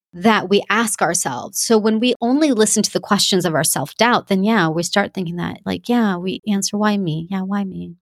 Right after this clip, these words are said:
Yeah, that's true. And then we, we find things to answer that. But if we shift the question to "Why not?" then it's like, "Yeah, why not?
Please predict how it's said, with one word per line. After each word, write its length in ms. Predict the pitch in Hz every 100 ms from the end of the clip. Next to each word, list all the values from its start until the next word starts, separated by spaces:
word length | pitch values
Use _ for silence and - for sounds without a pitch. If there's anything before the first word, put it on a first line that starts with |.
| _ _ _ _ _ _ _
Yeah, 160 | 262 247
that's 240 | 262 -
true. 580 | - 185 185 180 180 185 - -
And 120 | 214
then 80 | 226
we, 200 | 226 -
we 160 | 202 226
find 520 | - - 233 247 262
things 340 | - 240 233 -
to 180 | 226 - 190
answer 500 | 190 202 202 196 156
that. 680 | 170 98 85 - - - - _ _ _ _ _ _ _ -
But 120 | 220
if 140 | 226 247
we 100 | 226
shift 400 | - 269 311 -
the 80 |
question 460 | 240 208 196 - 185
to 160 | - 180
"Why 360 | 165 170 165
not?" 480 | 160 165 240 233 -
then 120 | 208
it's 140 | 202 240
like, 140 | 240
"Yeah, 140 | 381
why 240 | 349 262 320
not? 420 | 202 160 - -